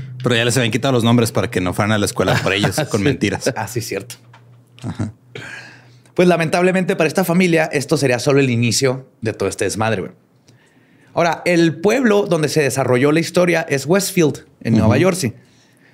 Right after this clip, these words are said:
Speaker 3: A pesar de que es Nueva Jersey, es un lugar increíblemente pacífico, por lo que la amenaza fue todavía más inesperada, güey.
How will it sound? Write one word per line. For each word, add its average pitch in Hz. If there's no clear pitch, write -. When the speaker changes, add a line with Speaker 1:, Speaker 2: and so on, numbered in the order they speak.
Speaker 3:
A 135
pesar 160
de 202
que 233
es 233
Nueva 233
Jersey, 180
es 156
un 185
lugar 180
increíblemente 160
pacífico, 180
por 156
lo 156
que 156
la 147
amenaza 180
fue 156
todavía 147
más 139
inesperada, 160
güey. -